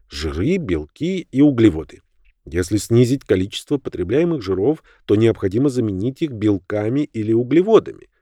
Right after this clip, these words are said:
Поскольку многие продукты с высоким содержанием белка также содержат много жира, например, мясо и молочные продукты, получается, что пониженное потребление жиров приводит также к снижению потребления белков.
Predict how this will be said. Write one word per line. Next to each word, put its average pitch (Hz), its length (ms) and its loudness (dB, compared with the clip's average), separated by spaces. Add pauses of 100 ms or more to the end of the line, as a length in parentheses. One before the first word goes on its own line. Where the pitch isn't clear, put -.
(220)
Поскольку 151 420 4
многие 151 300 2
продукты 143 460 0
с 90 80 -12
высоким 139 500 -4
содержанием 120 600 -2
белка 117 440 -2 (160)
также 185 320 0
содержат 113 520 2
много 117 280 0
жира, 110 340 -2 (240)
например, 85 380 -6
мясо 92 460 0
и 82 40 -10
молочные 95 520 -6
продукты, 131 500 -4 (520)
получается, 165 640 2
что 135 340 2 (200)
пониженное 131 720 2
потребление 117 640 -2
жиров 143 420 2
приводит 110 440 2 (120)
также 151 340 0
к - 60 -18
снижению 131 640 0
потребления 120 680 -2
белков. 117 680 0